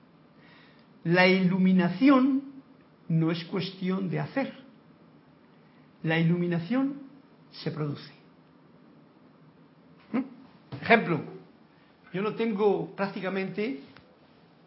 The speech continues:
nada que hacer con esta iluminación. He dado aquí la luz, nada más, se produce la iluminación donde antes, imaginémonos, estaban oscuros. La iluminación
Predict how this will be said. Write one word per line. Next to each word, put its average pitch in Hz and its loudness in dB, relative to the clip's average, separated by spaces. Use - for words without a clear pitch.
nada 190 0
que 175 -4
hacer 175 -4
con 165 -2
esta 165 -4
iluminación. 160 -4
He 165 -2
dado 180 4
aquí 180 2
la 151 0
luz, 269 2
nada 175 -2
más, 226 -2
se 170 -4
produce 165 -2
la 202 2
iluminación 190 0
donde 151 0
antes, 202 -2
imaginémonos, 175 -4
estaban 147 -6
oscuros. - -12
La 175 6
iluminación 190 2